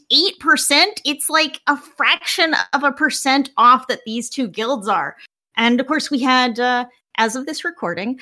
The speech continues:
we had the U S reset today, and Liquid is going through and re-clearing, collecting more gear, 'cause it feels like at this point, it's like an item level thing. They need more item level. And then we've got Echo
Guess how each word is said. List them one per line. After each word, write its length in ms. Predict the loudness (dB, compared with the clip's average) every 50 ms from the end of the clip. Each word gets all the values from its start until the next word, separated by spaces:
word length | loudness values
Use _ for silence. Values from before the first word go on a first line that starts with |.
| -14 -18 _
we 120 | -10 -8
had 300 | -6 -4 -4 -6 -6 -8 -8
the 260 | -8 -6 -6 -6 -6 -8 -8
U 220 | -6 -4 -2 -2
S 180 | -2 -4 -2 0
reset 420 | 2 4 4 4 4 2 2 2
today, 480 | 0 -2 2 2 4 4 2 0 -2 -6 -4 -2
and 380 | 0 2 2 2 0 -2 -4 -4
Liquid 300 | -4 -4 -4 -4 -4 -6
is 100 | -6 -4
going 200 | -4 -2 -4 -4
through 200 | -4 -6 -8 -8
and 100 | -8 -8
re-clearing, 640 | -8 -10 -10 -12 -12 -8 -6 -4 -2 -2 -2 -2 -4
collecting 480 | -6 -6 -6 -8 -8 -8 -8 -8 -6 -6
more 160 | -6 -6 -8
gear, 380 | -8 -10 -8 -6 -6 -6 -6 -6
'cause 180 | -6 -6 -6
it 140 | -6 -6 -6
feels 360 | -4 -2 -2 -2 -2 -2 -4
like 300 | -4 -4 -4 -4 -6 -8 -12
at 100 | -14 -6
this 180 | -2 -2 -2 -2
point, 440 | -4 -4 -4 -2 -2 -2 -4 -4 -6 _
it's 240 | -4 -4 -4 -4 -4 -2
like 180 | -2 0 0
an 140 | 0 -2 0 2
item 320 | 2 2 2 2 2 2 2
level 320 | 2 2 2 0 -2 -4
thing. 360 | -6 -6 -8 -8 -8 -10 -12 -16 -20 -20 _ _ -10
They 280 | -6 -4 -2 0 0
need 220 | 0 0 0 -2 -4
more 260 | -6 -6 -6 -6 -2 -2
item 340 | 0 0 0 0 -2 -2 -2
level. 400 | -4 -4 -4 -4 -6 -8 -10 -12 -16 -20 _ _ _ _
And 340 | -2 0 0 2 0 0 -2 -6 _
then 340 | -6 -2 0 2 2 2 2
we've 160 | 2 2 2
got 220 | 2 2 0 0 0 0 -2
Echo 500 | -2 0 0 0 0 2 2 0 0